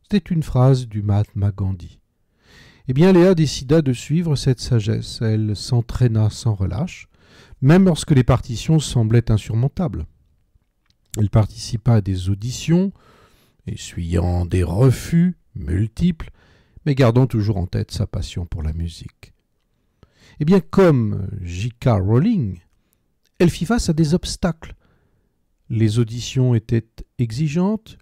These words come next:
les critiques parfois cruelles, mais elle se concentra sur sa conviction que la musique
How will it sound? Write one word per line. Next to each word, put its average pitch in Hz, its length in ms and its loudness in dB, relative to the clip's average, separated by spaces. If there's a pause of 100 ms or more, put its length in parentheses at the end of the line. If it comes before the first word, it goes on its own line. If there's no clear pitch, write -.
les 110 120 -4
critiques - 480 -4
parfois - 380 -2
cruelles, 170 500 2 (680)
mais 113 160 0
elle 110 120 4
se - 160 -6
concentra 147 640 -2
sur - 180 -10
sa - 140 -8
conviction 95 520 -8
que 131 140 -6
la 101 100 0
musique 92 520 -8